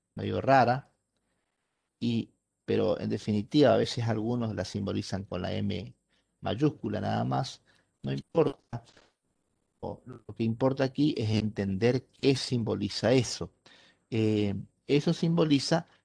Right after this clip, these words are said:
los gramos mol, por ejemplo, si estamos hablando de átomos,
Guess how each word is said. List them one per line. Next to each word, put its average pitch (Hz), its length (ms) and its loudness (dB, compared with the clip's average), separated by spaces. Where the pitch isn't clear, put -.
los 120 460 0
gramos 143 580 4
mol, 156 440 4
por 95 140 0
ejemplo, 110 460 -2
si - 140 -10
estamos 104 320 -2
hablando 101 360 -2
de 127 100 2
átomos, 135 520 -2